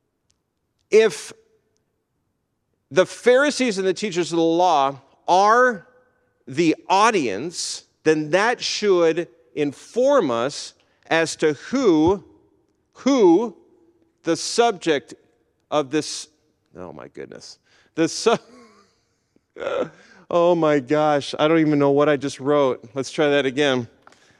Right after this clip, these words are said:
I'm getting all subject of the story. So who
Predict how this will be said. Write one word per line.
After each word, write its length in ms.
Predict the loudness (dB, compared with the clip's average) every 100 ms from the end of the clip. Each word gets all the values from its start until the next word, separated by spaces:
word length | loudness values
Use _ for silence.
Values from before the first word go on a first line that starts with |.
| _ _ _ _ _ _ _
I'm 120 | -8
getting 280 | -2 -2 0
all 380 | -2 -2 -4 -8 _ _ _ _
subject 840 | -14 -4 -2 -2 -2 -2 -4 -12 _ _ _ _ _ _ _ _ _ _ _ _ _ _ _ _ _ _ _
of 240 | -2 0 0
the 120 | -6
story. 520 | -4 0 2 0 -4 -12 _ _
So 260 | 2 4 4
who 580 | 4 4 6 6 4